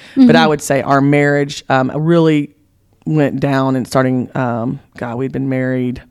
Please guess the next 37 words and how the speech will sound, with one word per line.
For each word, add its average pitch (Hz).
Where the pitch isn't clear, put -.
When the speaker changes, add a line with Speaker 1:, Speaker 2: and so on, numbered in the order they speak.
Speaker 2:
eight 143
years. -
Speaker 1:
Mm-hmm. 233
Speaker 2:
And 147
I 139
would 135
say, 135
um, 120
I 135
let 135
it 120
hang 135
on 117
for -
a 123
couple -
more. 78
Speaker 1:
Mm-hmm. 202
Speaker 2:
Uh, -
I, 127
we 156
s-, -
lived 190
together 160
for 143
another 131
year, 135
um, 127
went 151
through 139
a 127
stint 135
of 131
rehab. 135
And 151
I 135
think 147